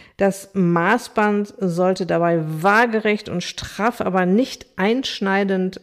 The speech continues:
angelegt werden und während der normalen Ausatmung abgelesen werden. Okay, lass uns mal auf diese fünf Fehler schauen, die dafür sorgen, dass Fett am Bauch und natürlich auch am übrigen Körper genau da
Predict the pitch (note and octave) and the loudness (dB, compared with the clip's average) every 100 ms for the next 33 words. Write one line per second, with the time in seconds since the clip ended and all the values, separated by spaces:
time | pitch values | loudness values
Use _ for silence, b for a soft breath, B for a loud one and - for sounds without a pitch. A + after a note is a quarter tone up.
0 | - A3+ B3 G3+ F3+ F#3 - F3 F3+ G3 | -4 0 2 2 0 -4 -2 0 0 0
1 | G#3+ b b b b b b b G3+ G#3 | -4 b b b b b b b 4 6
2 | G#3 G#3 - - - _ _ _ - G3 | 6 2 -6 -10 -14 _ _ _ -18 -10
3 | F3 G3 G#3 G3+ G3 G3 - F#3+ F3+ F3+ | 4 6 8 6 2 0 -4 4 4 6
4 | F3+ F3 E3+ F3 F#3+ F#3+ D#3+ E3+ F3 - | 4 4 4 4 4 2 0 0 0 -4
5 | E3+ D#3+ E3 - G3+ B3 _ E3+ - - | -4 -4 -4 -4 -4 -4 _ -8 -8 -12
6 | D#3 D#3 D3 E3 E3 E3+ E3 F3 _ _ | -10 -10 -8 -8 -8 -10 -12 -16 _ _
7 | _ _ _ _ _ _ - B3 G#3+ E3+ | _ _ _ _ _ _ 0 4 4 4
8 | G#3+ A#3+ A#3 G#3 E3 F#3+ - F#3 - - | 2 2 -2 0 0 -2 -2 -6 -6 0
9 | A#3+ B3+ - G#3 A3 G3+ - F#3 G3 F#3+ | 2 2 0 2 2 -2 -2 0 0 0
10 | G3 G3 F3+ F3+ F#3+ F3 E3+ F3 F#3+ E3+ | -2 -2 0 -2 -2 -2 0 0 0 -4
11 | - - G3+ - F3+ E3 E3+ A3 B3 - | -4 0 0 0 -4 0 4 4 4 0
12 | F3+ E3+ - G3 G3 - F3 F#3 E3 G3+ | -2 -2 0 2 2 0 -4 -6 -2 -4
13 | - F3+ E3+ E3 E3 F3 F3 F3 E3+ E3 | -2 -4 -2 -6 -6 -6 -4 -4 -6 -4
14 | D#3 E3+ F3+ F#3 F#3 F#3+ F#3+ F#3+ D#3 E3 | -2 -2 -2 0 2 2 -2 -6 -6 -6